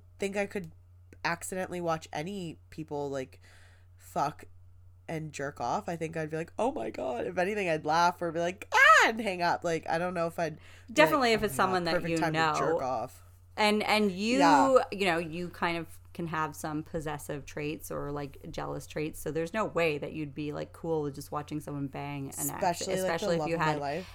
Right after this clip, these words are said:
Speaker 2: any
Speaker 1: And my best friend.
Speaker 2: Um, yeah, no, the best friendship over, um, immediately.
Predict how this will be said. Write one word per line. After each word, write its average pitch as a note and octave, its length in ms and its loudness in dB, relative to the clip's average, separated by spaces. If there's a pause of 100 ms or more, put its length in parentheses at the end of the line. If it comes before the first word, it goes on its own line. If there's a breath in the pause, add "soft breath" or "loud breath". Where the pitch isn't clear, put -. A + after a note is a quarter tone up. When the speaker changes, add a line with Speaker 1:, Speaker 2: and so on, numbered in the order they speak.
(140 loud breath)
Speaker 2:
any E3+ 360 2
Speaker 1:
And D#3+ 120 8
my G3+ 120 10
best F3 380 4
friend. D#3 400 -8
Speaker 2:
Um, F#3+ 300 6
yeah, E3+ 340 4
no, E3 380 -2
the E3 120 -8
best E3 380 2
friendship D#3+ 680 0
over, F#3 540 6 (340 loud breath)
um, F3+ 400 10
immediately. E3 840 0